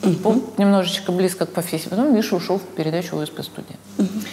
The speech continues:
Speaker 2: Миша всегда говорил детям: дети, высшее образование обязательно нужно.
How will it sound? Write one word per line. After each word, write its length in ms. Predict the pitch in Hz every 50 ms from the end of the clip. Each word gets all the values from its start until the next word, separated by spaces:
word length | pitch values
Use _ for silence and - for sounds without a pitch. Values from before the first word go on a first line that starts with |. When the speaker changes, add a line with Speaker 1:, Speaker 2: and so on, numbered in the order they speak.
| - - - - - - 170 185
Speaker 2:
Миша 280 | 208 269 339 - - 262
всегда 340 | 262 - 185 185 175 220 240
говорил 380 | 190 190 175 170 165 170 170 151
детям: 400 | 143 - 143 139 - - 147 135 - - - - -
дети, 440 | - 160 139 175 233 285 277 - 240
высшее 400 | 226 190 170 175 175 170 170 156
образование 420 | 143 151 143 139 165 196 208 190
обязательно 480 | 151 135 135 131 135 143 147 143 147 139
нужно. 360 | 131 131 127 127 - - -